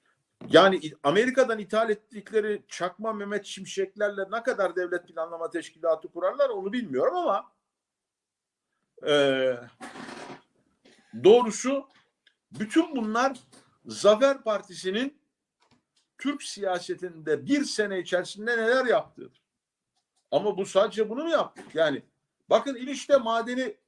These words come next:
kapatılmasını biz sağladık. Erzincan'da doğayı tahrip eden.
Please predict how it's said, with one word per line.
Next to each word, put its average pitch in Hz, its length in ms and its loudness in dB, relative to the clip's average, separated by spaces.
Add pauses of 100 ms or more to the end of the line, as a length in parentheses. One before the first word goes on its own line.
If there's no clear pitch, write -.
(540)
kapatılmasını 226 840 -2
biz 233 120 -10
sağladık. 233 640 -6 (960)
Erzincan'da 156 840 -4 (220)
doğayı 180 360 4
tahrip 165 340 -2
eden. 120 220 -6